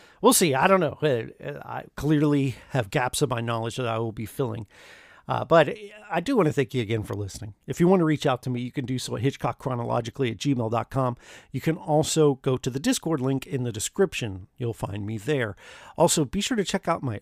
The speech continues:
other movie podcast, which is called Haus Movie Draft, Haus, H A U S. Impossible to find. I'll put a link in the description, uh, where me and Mark, we go through a more broader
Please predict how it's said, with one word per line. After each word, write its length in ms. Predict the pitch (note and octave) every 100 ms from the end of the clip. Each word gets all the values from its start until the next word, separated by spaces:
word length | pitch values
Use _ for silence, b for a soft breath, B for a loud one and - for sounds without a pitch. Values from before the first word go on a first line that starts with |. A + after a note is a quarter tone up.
| -
other 320 | C3+ C3+ D3
movie 440 | B2+ A#2+ C3 C#3 D3+
podcast, 720 | D#3 D#3 D3+ D#3+ D#3+ F3 - _ B B B
which 220 | - C3 C3
is 120 | -
called 260 | C#3 B2 -
Haus 380 | D3 D#3 - - _ _ _ _ _ _ _ -
Movie 440 | D3 F3 D#3+ D3+
Draft, 440 | A2 C3+ C3 -
Haus, 540 | - - B2+ D#3+ - G3
H 240 | D3+ C#3
A 80 | D3+
U 240 | B2 A#2+ A#2+
S. 300 | C#3 - - _ _ _
Impossible 680 | C3+ A2+ A2+ - - D3 D#3+
to 100 | G#3+
find. 440 | - D#3 C#3 C#3+ -
I'll 160 | A#2 A#2
put 180 | - A#2+
a 60 |
link 240 | A#2 A#2+ D3
in 80 |
the 100 | C#3
description, 640 | D#3+ E3+ - C3 - A2+ - B B B B B
uh, 180 | A#2+ A#2
where 240 | A#2 B2+
me 500 | B2 - D#3+ D#3 D3+
and 220 | - B2 G#2+
Mark, 320 | C3+ C3+ -
we 420 | F3 A#2+ A#2+ A#2+ - _ _ _
go 180 | C#3+ B2
through 400 | - B2+ A#2 A2 -
a 120 | A#2+ G3
more 280 | B3 D3+ - _ _ _ _ _ _ _ _ _ _ -
broader 520 | - E3+ C#3+ B2 -